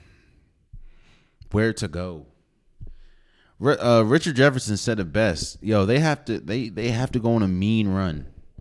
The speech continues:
And if you look at this roster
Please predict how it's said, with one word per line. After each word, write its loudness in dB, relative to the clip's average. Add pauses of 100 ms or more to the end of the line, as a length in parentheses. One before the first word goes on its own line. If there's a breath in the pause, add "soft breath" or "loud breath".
(1200 loud breath)
And -4 (140)
if -6
you -4
look -6
at -12
this -6
roster -8